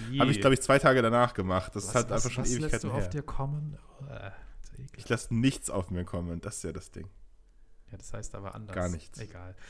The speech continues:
Speaker 1: Ähm,
Speaker 2: Gar nichts.
Speaker 1: ja, dann, dann fang doch mal an. Ich, ich schätze gerne.
Speaker 2: Okay. Okay. <clears throat> Es ist ein Video von royal candy punkt shop,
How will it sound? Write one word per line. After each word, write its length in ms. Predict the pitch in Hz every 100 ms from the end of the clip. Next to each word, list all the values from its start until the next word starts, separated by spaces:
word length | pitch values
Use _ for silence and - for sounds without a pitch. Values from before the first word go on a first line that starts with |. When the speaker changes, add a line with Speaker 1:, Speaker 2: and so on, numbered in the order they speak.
| - - -
Speaker 1:
Ähm, 420 | 139 143 143 139
Speaker 2:
Gar 200 | 110 87
nichts. 160 | 85 190
Speaker 1:
ja, 100 | 220
dann, 220 | 139 135
dann 240 | 135 139
fang 180 | 131 175
doch 100 | 175
mal 120 | 143 139
an. 240 | 120 104
Ich, 180 | 104 -
ich 80 | -
schätze 320 | - 156 -
gerne. 400 | 117 117 113 98 90 - - - - - - -
Speaker 2:
Okay. 300 | - 98 85 - _ _ _ -
Okay. 380 | 107 - 85 80 - - - - -
<clears throat> 1000 | 123 135 - - 165 147 151 170 127 90 - - - - -
Es 220 | 107 -
ist 140 | 123
ein 180 | 127 120
Video 520 | 120 131 139 139 156
von 520 | 143 135 123 123 120
royal 540 | - 101 101 123 139 127
candy 440 | - 131 135 107 104
punkt 320 | - 98 -
shop, 420 | - - 131 -